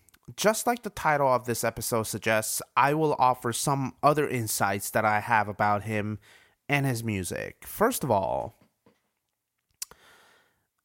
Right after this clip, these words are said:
I always felt about this, even when I didn't always speak English this fluently, but I feel like there is this awkwardness of music and the lyrics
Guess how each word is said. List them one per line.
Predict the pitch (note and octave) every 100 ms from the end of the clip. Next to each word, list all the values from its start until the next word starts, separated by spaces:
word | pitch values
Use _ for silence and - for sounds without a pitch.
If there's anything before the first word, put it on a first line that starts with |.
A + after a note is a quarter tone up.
| _ _
I | D3
always | D3 E3+ C#4 -
felt | - E3+ D3+ C3+
about | A#2+ G#2+ -
this, | G2+ G#2+ - - - _ _ _ _
even | D3+ F3 F#3+ F3+
when | C#3+
I | C3 A#2+ A#2 - _ _ _ -
didn't | D3+ E3 -
always | B2+ C3 C3 A#2+
speak | - - C3+ B2+ -
English | A#2 G#2+ G#2+ - -
this | G#2 -
fluently, | - D3+ A#2 - G#2 G#2 C#3+ _ _ - - - - _
but | - D#3+ - _ _
I | - D3+
feel | - - A3 C4 C#4
like | F3 B2 A#2 -
there | - A#2+
is | - A#2 A#2 -
this | A#2 - -
awkwardness | C#3+ G#3 - D#3 A#2+ A2 - -
of | A2+ G#2
music | A2 A#2+ D#3+ - F3+ D3
and | A#2+
the | A2
lyrics | A2+ C3 D3+ A2+ A2+ - - -